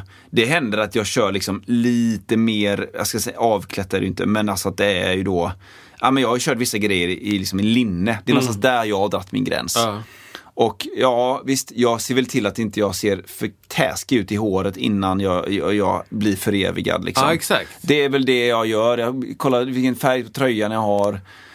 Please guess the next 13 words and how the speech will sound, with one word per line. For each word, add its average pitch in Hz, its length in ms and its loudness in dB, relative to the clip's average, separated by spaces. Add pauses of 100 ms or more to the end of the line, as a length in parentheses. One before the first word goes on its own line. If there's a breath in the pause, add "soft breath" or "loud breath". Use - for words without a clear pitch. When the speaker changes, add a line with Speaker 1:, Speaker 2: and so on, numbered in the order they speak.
(160 loud breath)
Speaker 1:
Ja, 110 360 0
är 110 120 2
det 110 80 2
liksom, 101 360 -2
ligger 110 280 2
håret 104 260 2
åt 104 100 -2
Speaker 2:
Snälla. 156 760 -4
Speaker 1:
helt 151 380 2
snett? - 480 -6 (160)
Speaker 2:
Isak, 92 340 -8
snälla. - 340 -4 (160)
Speaker 1:
Ja. 120 180 4